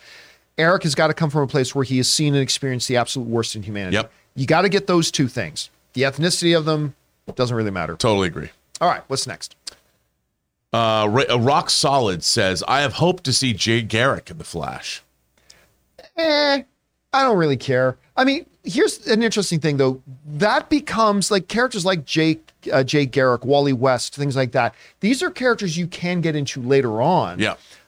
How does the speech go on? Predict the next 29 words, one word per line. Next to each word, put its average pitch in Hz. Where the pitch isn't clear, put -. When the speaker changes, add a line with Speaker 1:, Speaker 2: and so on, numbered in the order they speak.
Speaker 1:
Um, 151
I 196
just 226
wanna 262
kinda 208
see -
them 151
focus 156
on 127
Speaker 2:
I -
mean, 240
I 285
Speaker 1:
this 277
Speaker 2:
could, 262
Speaker 1:
particular 123
story. 110
Speaker 2:
I 233
could 277
see 190
Jay 147
Garrick 131
appearing 120
in 110
this 95
Flash 104
movie 101
in 87
some 95
quick, -